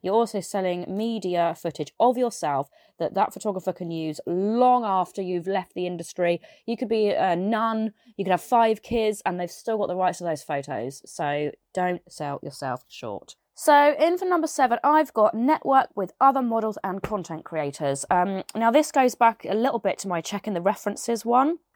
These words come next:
We are a small-knit community. I know there's tons of us, but you will, in the industry, you will start to see the same faces, whether they work for websites or whether they're, you know,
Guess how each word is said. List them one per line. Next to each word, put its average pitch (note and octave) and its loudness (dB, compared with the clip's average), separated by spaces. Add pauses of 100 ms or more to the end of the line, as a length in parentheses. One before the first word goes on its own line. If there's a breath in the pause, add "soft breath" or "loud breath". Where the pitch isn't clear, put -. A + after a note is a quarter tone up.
(200)
We C#4+ 6
are F#4 10
a - -4
small-knit D4+ 0
community. C#4+ -2
I G3+ -4
know C#4 0
there's D4+ 0
tons B3 -2
of G3+ 2
us, F3 4
but G#3 -2
you A3 0
will, C#4 6
in A#3+ -2
the A#3+ -2
industry, A#3 -4
you F#3+ -4
will B3 0
start - 0
to - -12
see - -2
the G3+ 0
same F3+ -4
faces, D#3+ -2
whether F3+ 2
they E3 0
work D#3+ 0
for F3 -6
websites E3 -2
or F#3+ -4
whether E3+ -2
they're, D#3+ 0
you F3 -4
know, D#3+ -4